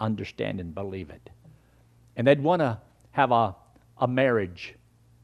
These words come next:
like they see mom and dad have. I remember talking to some kids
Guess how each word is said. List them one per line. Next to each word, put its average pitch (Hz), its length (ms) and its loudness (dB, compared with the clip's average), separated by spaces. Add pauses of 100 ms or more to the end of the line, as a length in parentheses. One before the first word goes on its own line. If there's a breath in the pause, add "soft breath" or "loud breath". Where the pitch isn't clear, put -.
like 117 140 -4
they 120 100 -4
see 120 200 -8
mom 110 260 -4
and 101 100 -10
dad 101 200 -4
have. 98 300 -12 (920)
I 139 60 2
remember 170 280 -6
talking 147 400 -2
to 113 80 -8
some 104 200 -14
kids 110 520 -10